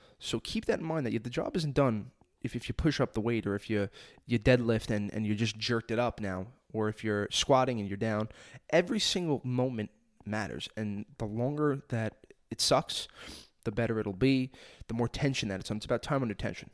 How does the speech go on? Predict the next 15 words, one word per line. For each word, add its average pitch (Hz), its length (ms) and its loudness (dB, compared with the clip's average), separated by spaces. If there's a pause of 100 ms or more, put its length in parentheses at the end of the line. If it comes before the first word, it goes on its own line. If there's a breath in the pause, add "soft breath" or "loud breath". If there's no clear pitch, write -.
(140)
And 117 80 -2
that, 117 160 0
that's 123 260 0
really, 117 140 2
I 104 60 2
guess, 117 180 -2
the, 104 140 -6
the 107 140 -4
easier 120 220 2
way 143 100 6
to 151 40 2
say - 160 0
it. - 160 -4 (560 loud breath)
Um, 95 460 -4 (880)
but 101 220 -2